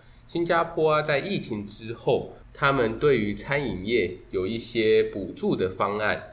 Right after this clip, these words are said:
统整之后，我觉得有三个对于餐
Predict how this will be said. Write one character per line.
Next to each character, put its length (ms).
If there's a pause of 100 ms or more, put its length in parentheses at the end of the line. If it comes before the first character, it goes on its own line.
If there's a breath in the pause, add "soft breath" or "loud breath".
(120)
统 260
整 220
之 240
后， 180
我 160
觉 300
得 140
有 200
三 360
个 100
对 260
于 400
餐 220